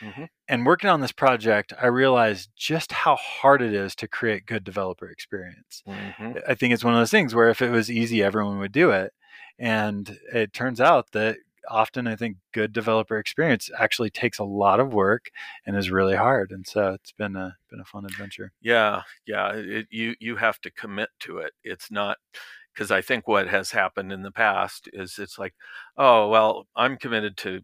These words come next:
Speaker 1: developing this programming language and these other things. Um, I mean, there's tools for that. That's not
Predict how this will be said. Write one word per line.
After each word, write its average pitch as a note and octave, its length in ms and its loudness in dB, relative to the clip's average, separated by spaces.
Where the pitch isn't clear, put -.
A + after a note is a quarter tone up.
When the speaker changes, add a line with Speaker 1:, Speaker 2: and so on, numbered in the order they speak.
Speaker 1:
developing G2 480 -6
this F2+ 160 -18
programming G2 460 0
language F#2+ 480 -8
and F#2+ 160 -12
these G#2 160 -6
other D3 240 4
things. A#2+ 560 -2
Um, A#2+ 240 2
I B2+ 100 -2
mean, D3 140 -2
there's C#3+ 200 2
tools G2+ 280 -6
for - 140 -12
that. G2 260 0
That's B2 240 -6
not A#2 240 0